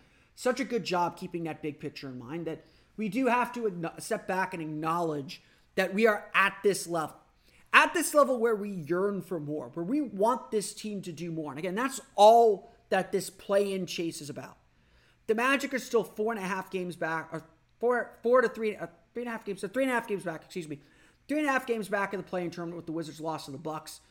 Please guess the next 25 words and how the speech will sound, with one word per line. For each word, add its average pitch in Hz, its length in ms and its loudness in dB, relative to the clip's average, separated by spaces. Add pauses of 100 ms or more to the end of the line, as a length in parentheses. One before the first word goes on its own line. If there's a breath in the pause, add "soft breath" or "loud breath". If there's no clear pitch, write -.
(420 soft breath)
on 147 240 0
Sunday. 220 760 0 (260 loud breath)
The 160 60 -4
Pacers 202 460 -4
and 175 160 -2
Bulls 185 320 4
played 208 220 -2
each 196 160 -4
other. 202 140 0
The 175 80 -6
Pacers 156 320 -8
beat 190 240 -6
the 190 80 -8
Bulls. 185 260 -2
They 160 120 -2
are 185 60 -6
now 185 220 -2
tied 180 300 -4
in 180 80 -4
the 180 60 -6
standings. 170 460 -6
I 143 60 -6
believe 151 220 -8
they're, 143 280 -8
uh, 139 180 -6